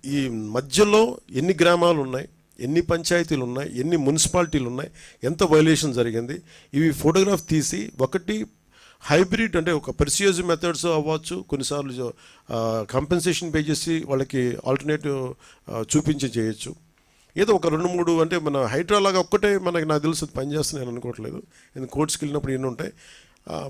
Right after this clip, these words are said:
but ఏ something ఒక హైడ్రా అనేది ఖచ్చితంగా అలాంటి యాక్షన్ ఖచ్చితంగా ఉండాలి, అది ఒకటి ఖచ్చితంగా ఉండాలి. ఆ, కొ-, చాలామంది మనకి చూస్తే చెరువులు ఆక్యుపై చేశారు, చాలామంది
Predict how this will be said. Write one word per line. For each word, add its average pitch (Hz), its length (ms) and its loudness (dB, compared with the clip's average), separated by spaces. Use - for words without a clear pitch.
but - 300 -6
ఏ 214 60 2
something 240 380 0
ఒక 208 220 -4
హైడ్రా 175 340 0
అనేది 220 300 -4
ఖచ్చితంగా 185 400 -4
అలాంటి 175 220 0
యాక్షన్ 180 300 -4
ఖచ్చితంగా 170 440 -6
ఉండాలి, 143 240 -4
అది 123 100 -4
ఒకటి 113 120 -10
ఖచ్చితంగా 131 360 -6
ఉండాలి. 117 260 -6
ఆ, 123 100 -8
కొ-, 127 260 -2
చాలామంది 196 380 0
మనకి 180 320 -4
చూస్తే 180 340 -4
చెరువులు 220 260 2
ఆక్యుపై 156 260 -2
చేశారు, 113 420 -8
చాలామంది 101 380 -8